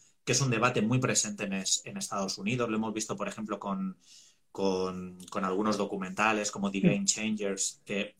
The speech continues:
Speaker 1: que pretenden enfatizar cómo ser vegano es mejor para la salud. Eh, es, esa no es la cuestión. Es decir, va, es un movimiento que va en contra de la explotación animal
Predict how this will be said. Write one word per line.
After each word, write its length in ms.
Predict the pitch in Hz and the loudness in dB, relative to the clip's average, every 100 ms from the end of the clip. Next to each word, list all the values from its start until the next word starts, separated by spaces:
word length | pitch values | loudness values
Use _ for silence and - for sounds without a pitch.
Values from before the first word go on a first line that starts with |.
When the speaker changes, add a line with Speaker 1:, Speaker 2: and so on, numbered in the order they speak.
| - | -4
Speaker 1:
que 120 | 123 | -2
pretenden 800 | 113 - 110 107 - 139 147 139 | -2 0 0 0 2 4 4 2
enfatizar 640 | 104 101 104 98 101 120 107 | 0 0 -2 -2 -4 -6 -2
cómo 280 | 110 104 - - - | 0 0 -2 -12 4
ser 220 | - 127 | 6 8
vegano 280 | 123 117 117 | 6 2 2
es 100 | 107 | 0
mejor 320 | 107 98 107 | -2 -2 -4
para 160 | - 101 | -2 0
la 140 | 98 | 2
salud. 480 | 95 101 117 127 123 - | 0 0 2 4 2 0
Eh, 560 | 117 101 98 98 98 - | -4 0 2 2 2 0
es, 340 | 120 104 - _ _ _ _ _ _ | 0 0 -2 _ _ _ _ _ _
esa 200 | - - | 6 6
no 100 | 165 | 6
es 60 | 120 | 2
la 140 | 110 | 2
cuestión. 400 | 101 95 - - - _ | 0 -2 -4 -8 -16 _
Es 120 | 123 | -8
decir, 380 | 104 - 92 - _ _ | -6 -6 -8 -12 _ _
va, 420 | - 107 123 107 - | -6 4 4 4 2
es 220 | 120 - | 0 0
un 60 | 117 | 0
movimiento 360 | 117 117 113 | 0 0 0
que 60 | 110 | 2
va 80 | 131 | 2
en 100 | 143 | 4
contra 260 | 123 113 | 2 2
de 60 | 101 | 0
la 80 | 98 | 0
explotación 480 | - 101 98 101 | -6 -6 -6 -4
animal 460 | 95 95 98 143 - | -4 0 0 -2 -4